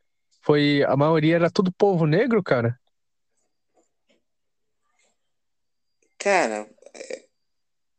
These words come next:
Speaker 2: eu não posso te falar que eu não, eu não tenho um grande conhecimento sobre história americana, não. Entendeu? Não posso te falar sobre questão da história americana, não, que eu vou, é porque eu não sei,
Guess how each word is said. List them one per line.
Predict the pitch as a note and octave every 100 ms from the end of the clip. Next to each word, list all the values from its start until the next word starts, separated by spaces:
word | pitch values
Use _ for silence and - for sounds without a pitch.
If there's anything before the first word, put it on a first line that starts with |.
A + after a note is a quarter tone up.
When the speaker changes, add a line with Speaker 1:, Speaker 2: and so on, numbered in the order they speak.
| _ _ -
Speaker 2:
eu | D3 F#3
não | F3+
posso | G3 F#3
te | F3+
falar | E3 D#3 D3 D3+
que | D#3+
eu |
não, | D3+ D3 _ _ _ _ -
eu |
não | C#3+
tenho | C#3+ D3+
um | C#3+
grande | C3+ C#3+ D3
conhecimento | - C#3+ - C#3 C3+ C#3
sobre | C3
história | C3 C#3+ C3
americana, | C3 C3+ C3 - C3 C#3
não. | B2 G2+ G2 _ _ _ _ _ _ _ _ _ _ _ _ _ _ _ _ _ _ _ _
Entendeu? | _ A#2 A#2+ A#2
Não | -
posso | - A#2
te | -
falar | C3+ B2+ B2+
sobre | B2 B2 B2+ - - -
questão | C3 - B2+
da | B2
história | - A#2+ A#2
americana, | A#2 A#2 A#2 A2+ A2
não, | G#2+ A#2 A#2+ _ _ _ _ _ _ _ -
que | C3+
eu | C3 B2+ B2 A#2 A#2
vou, | B2 B2+ A#2+ A#2+ A2+ A2 - - - _ -
é | G#2+
porque | -
eu | G3+
não | G#3+
sei, | E3 -